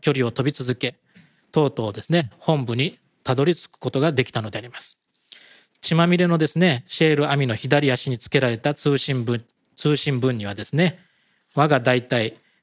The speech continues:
二百七十六点四平行線上にあり、味方の盛んなる砲撃を受く、即刻砲撃中止の指令をざ-、出されたし」とですね、えー、い-、いうことが書かれていたわけですね。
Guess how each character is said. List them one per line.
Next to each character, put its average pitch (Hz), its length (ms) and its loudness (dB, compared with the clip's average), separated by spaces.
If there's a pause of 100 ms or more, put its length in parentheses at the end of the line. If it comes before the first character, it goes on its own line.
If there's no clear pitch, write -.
(160)
二 135 80 0
百 151 260 2
七 147 240 2
十 131 160 0
六 127 220 -2
点 120 320 -2
四 127 240 0
平 143 320 -2
行 135 260 -2
線 127 240 -2
上 123 220 0
に 123 120 -4
あ - 140 -6
り、 113 120 -12 (920)
味 147 80 0
方 165 260 2
の 151 80 2
盛 160 380 2
ん - 20 2
な 151 100 4
る 135 120 0
砲 143 220 2
撃 131 260 0
を 117 100 0
受 113 120 -4
く、 - 40 -20 (260)
即 - 380 -2
刻 165 220 -4 (260)
砲 151 240 2
撃 147 240 0
中 147 220 0
止 139 160 -2
の 120 120 -2
指 139 240 0
令 135 100 2
を 110 120 -4
ざ-、 120 220 -4 (260)
出 143 80 -4
さ 143 140 0
れ 139 100 0
た 123 140 -8
し」 - 160 -6 (400)
と 117 100 0
で 107 80 -4
す - 100 -6
ね、 175 200 2 (320)
え 117 340 -6 (100)
ー、 190 60 -8 (120)
い-、 - 40 -10 (400)
い 147 80 -2
う 127 80 2
こ 120 100 -4
と 117 120 -2
が 107 120 -4
書 - 60 -12
か 131 120 0
れ 120 100 -4
て - 100 -10
い 98 60 -8
た - 100 -12
わ - 100 -16
け - 80 -20
で - 60 -18
す - 100 -8
ね。 131 300 -2